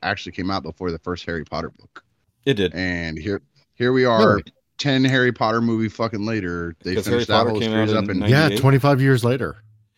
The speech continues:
Speaker 2: 'Cause
Speaker 1: Yeah.
Speaker 2: Har-, Harry
Speaker 1: They
Speaker 2: Potter
Speaker 1: added all
Speaker 2: was
Speaker 1: the
Speaker 2: in
Speaker 1: extra shit into it. It was, like, ninety-eight, ninety-nine when the first Harry Potter book dropped, and I wanna say his was, like, ninety-five or ninety-six. It was somewhere, I could be wrong,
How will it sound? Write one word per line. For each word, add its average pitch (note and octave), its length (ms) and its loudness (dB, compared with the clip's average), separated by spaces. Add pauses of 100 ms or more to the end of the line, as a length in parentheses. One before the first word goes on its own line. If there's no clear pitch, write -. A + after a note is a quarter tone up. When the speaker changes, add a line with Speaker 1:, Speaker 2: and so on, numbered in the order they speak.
(180)
Speaker 2:
'Cause E2+ 160 -6
Speaker 1:
Yeah. A#2+ 80 2
Speaker 2:
Har-, D#2 140 -6
Harry A2+ 220 0
Speaker 1:
They G2 80 0
Speaker 2:
Potter G2 220 2
Speaker 1:
added - 40 0
all G#2+ 260 4
Speaker 2:
was A#2+ 100 0
Speaker 1:
the A2 80 2
Speaker 2:
in F#2 60 0
Speaker 1:
extra F#2+ 200 -8
shit F#2 280 -4
into F#2 360 -4
it. - 120 -10
It G2 80 -4
was, A2+ 120 -2
like, G#2 220 0
ninety-eight, G#2 680 -2
ninety-nine G2 500 -4
when G2 80 -6
the G2 80 -8
first G2 240 -8
Harry F#2+ 180 -4
Potter F#2+ 260 -6
book G2 240 -10
dropped, G2+ 420 -6
and E2 160 -10
I E2 60 -6
wanna F2+ 280 -6
say F#2+ 300 -6
his F2+ 260 -6
was, F2 160 -10
like, E2 220 -10
ninety-five E2 440 -8
or E2 80 -8
ninety-six. D2+ 600 -14
It D#2 40 -10
was F2+ 140 -10
somewhere, F#2+ 460 -6
I F2 160 -6
could F#2+ 200 -8
be G2 140 -4
wrong, F#2 340 -4